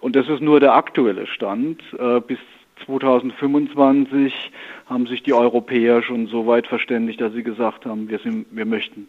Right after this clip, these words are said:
dreitausend Zyklen haben. Das wäre dann eins Komma fünf Millionen Kilometer.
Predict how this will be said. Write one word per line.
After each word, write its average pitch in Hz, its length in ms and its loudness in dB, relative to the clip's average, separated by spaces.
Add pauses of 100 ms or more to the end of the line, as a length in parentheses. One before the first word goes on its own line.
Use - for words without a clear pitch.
dreitausend 127 1000 -6 (180)
Zyklen 127 380 -8
haben. 127 180 -6
Das 107 120 -12
wäre 113 140 -4
dann 110 200 -8 (440)
eins 110 240 -4
Komma 120 240 -4
fünf 127 340 -6
Millionen 123 480 0
Kilometer. 123 800 -4